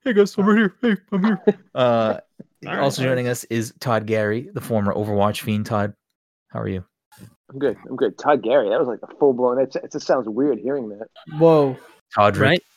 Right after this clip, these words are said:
Speaker 1: M Gary, W Gary.
Speaker 3: <laughs>
Speaker 1: Uh,
Speaker 3: Oh, you actually, you got it. You actually
Speaker 1: I know what your middle name is.
Speaker 3: Oh, yeah,
Speaker 1: Mike
Speaker 3: well,
Speaker 1: never told me
Speaker 3: my
Speaker 1: what his
Speaker 3: fucking
Speaker 1: middle name is.
Speaker 3: 'cause my P S fucking
Speaker 4: I still don't know Mike's last name.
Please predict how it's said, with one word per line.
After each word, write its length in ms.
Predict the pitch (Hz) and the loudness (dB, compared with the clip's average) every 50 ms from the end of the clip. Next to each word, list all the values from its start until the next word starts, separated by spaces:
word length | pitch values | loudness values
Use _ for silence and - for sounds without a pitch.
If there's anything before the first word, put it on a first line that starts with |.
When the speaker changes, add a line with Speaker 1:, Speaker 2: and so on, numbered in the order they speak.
| _ _ - | _ _ -2
Speaker 1:
M 300 | 104 95 98 101 104 101 | 0 0 0 0 -2 0
Gary, 400 | 92 92 95 98 101 113 120 117 - _ | 0 2 2 2 2 0 -2 -6 -6 _
W 280 | 101 92 95 101 101 | 0 0 2 0 0
Gary. 360 | 95 101 92 95 101 110 113 - | 0 2 2 4 2 2 2 2
Speaker 3:
<laughs> 60 | 202 - - _ _ _ - 220 - - 226 208 - _ - - - _ _ | 0 -2 -2 _ _ _ -2 -2 -2 -4 -8 -8 -8 _ -12 -14 -14 _ _
Speaker 1:
Uh, 420 | 120 113 104 101 95 92 92 92 - | 2 2 4 4 4 4 4 4 4
Speaker 3:
Oh, 60 | 180 | 4
you 100 | 190 233 | 4 4
actually, 280 | 269 262 - 165 143 127 131 131 | 2 2 0 -4 -6 -6 -6 -10
you 80 | 165 | -10
got 240 | 175 139 143 151 196 | -4 -2 0 0 0
it. 160 | 151 110 - - - | 0 -4 -6 -8 -8
You 60 | 139 135 | -8 -8
actually 260 | - - - - - - | -8 -12 -16 -18 -8 -4
Speaker 1:
I 120 | 101 98 110 | -2 0 2
know 120 | 113 135 143 | 4 4 4
what 100 | 127 104 | 4 2
your 120 | 104 139 | 2 2
middle 220 | 190 175 101 87 | 2 2 2 2
name 180 | 82 82 85 85 | 0 -2 -4 -4
is. 240 | 85 101 123 - - - | -4 -4 -6 -6 -2 2
Speaker 3:
Oh, 120 | 180 180 | 2 4
yeah, 100 | 175 160 | 4 4
Speaker 1:
Mike 160 | 151 131 170 | 4 4 4
Speaker 3:
well, 40 | 185 | 4
Speaker 1:
never 160 | 165 170 170 175 | 2 2 2 0
told 200 | 165 170 170 165 | 0 0 0 0
me 60 | 165 | 2
Speaker 3:
my 20 | 147 | 0
Speaker 1:
what 80 | 139 127 | 0 0
his 60 | 117 | 0
Speaker 3:
fucking 60 | 127 | 0
Speaker 1:
middle 120 | 156 160 113 | 0 0 0
name 140 | 90 87 87 | -2 -2 -4
is. 120 | 90 - - | -6 -10 -10
Speaker 3:
'cause 180 | - 190 170 160 | -10 -10 -8 -6
my 120 | 175 165 | -6 -8
P 240 | - - - 196 180 | -8 -8 -6 -4 -2
S 220 | 170 170 165 - | -2 -4 -6 -8
fucking 300 | - - 143 135 - 135 | -10 -10 -10 -8 -2 0
Speaker 4:
I 100 | 185 220 | 0 0
still 260 | 233 254 262 302 311 302 | 0 0 0 0 2 4
don't 160 | 277 269 269 | 4 4 6
know 120 | 269 247 | 4 4
Mike's 280 | 247 240 240 233 - - | 6 4 4 4 2 2
last 380 | 202 208 214 240 277 - - | 2 4 4 4 2 0 -2
name. 400 | 226 190 170 156 135 117 110 117 | 0 2 2 2 2 0 -4 -10